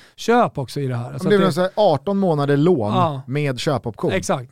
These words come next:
Speaker 1: Ja, med, med köptvång tror jag. Det är det, eller det är det man diskuterar just nu.
Speaker 2: Men det är väl,
Speaker 1: Och det är det
Speaker 2: alltså,
Speaker 1: man
Speaker 2: men,
Speaker 1: inte
Speaker 2: men,
Speaker 1: vet.
Speaker 2: ja, men det, det är väl det, det är väl det, liksom.
Speaker 1: Nej, det är ski-, skillnad på, eh,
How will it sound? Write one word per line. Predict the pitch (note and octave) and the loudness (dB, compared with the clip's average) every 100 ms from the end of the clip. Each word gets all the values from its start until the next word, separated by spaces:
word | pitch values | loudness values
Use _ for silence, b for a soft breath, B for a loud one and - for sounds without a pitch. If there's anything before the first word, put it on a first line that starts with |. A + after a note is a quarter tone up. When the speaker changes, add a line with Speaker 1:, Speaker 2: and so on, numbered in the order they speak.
| - | -6
Speaker 1:
Ja, | G#3 A#3+ C4 B3 | 0 2 2 2
med, | G#3 G#3 | 0 -4
med | G#3+ - | -6 -4
köptvång | A#3 - - D4 C3+ | -4 -6 -2 0 0
tror | - F3+ | -2 -2
jag. | E3+ | 0
Det | G3+ | -2
är | |
det, | E3 F3 | -2 0
eller | G#3+ G3 | 2 2
det | G#3 | 0
är | |
det | F3 B3+ A3 | -2 0 0
man | F3+ | 0
diskuterar | F#3+ - E3+ C4 C#4 F3+ | -2 -2 -4 0 2 2
just | D3 C3 | 0 -4
nu. | C#3 B2 | -8 -8
Speaker 2:
Men | C3 | -2
det | D#3+ | 0
är | |
väl, | G3 | 2
Speaker 1:
Och | |
det | G3+ | 4
är | |
det | A3 | 4
Speaker 2:
alltså, | |
Speaker 1:
man | A3+ | 4
Speaker 2:
men, | G#3+ | 2
Speaker 1:
inte | - | 2
Speaker 2:
men, | F#3+ G#3 | 0 -2
Speaker 1:
vet. | F3 D3+ | -2 -2
Speaker 2:
ja, | D3+ | -2
men | C#3+ C#3 | -2 -2
det, | D#3 | -2
det | C#3 D3 | -2 -2
är | |
väl | C#3+ | -2
det, | B2 A#2+ A#2 | -2 -4 -4
det | B2 | -6
är | |
väl | B2 | -4
det, | A2 G#2+ G#2 G2+ F#2+ F2 | -6 -8 -8 -8 -10 -14
liksom. | G2 G2+ F#2+ - _ | -14 -10 -10 -12 _
Speaker 1:
Nej, | F#3 F3 D#3+ | -2 -2 0
det | G3+ | 0
är | F3 F3+ E3 | 2 2 2
ski-, | A3+ F#3+ F#3 | 0 0 0
skillnad | - F#3 A3+ A#3 D#3 | 0 0 2 0 0
på, | E3+ D3+ D#3 | 2 2 0
eh, | E3+ | -2